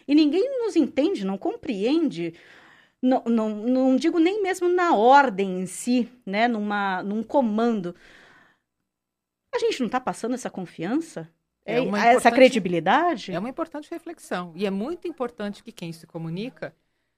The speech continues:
Speaker 2: seja autônomo nessa reflexão, ou seja, pense no que pode fazer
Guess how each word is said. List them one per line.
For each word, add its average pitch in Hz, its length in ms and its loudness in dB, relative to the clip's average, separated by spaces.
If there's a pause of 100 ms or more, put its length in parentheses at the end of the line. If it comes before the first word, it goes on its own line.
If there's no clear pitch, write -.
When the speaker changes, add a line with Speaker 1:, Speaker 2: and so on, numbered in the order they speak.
(120)
Speaker 2:
seja 226 680 -4
autônomo 233 720 -4
nessa 160 240 -10
reflexão, 160 760 -12
ou 160 80 -12
seja, 156 360 -14 (360)
pense 262 480 -6
no 233 160 -4
que 330 200 -4
pode 226 440 -4
fazer 180 520 -6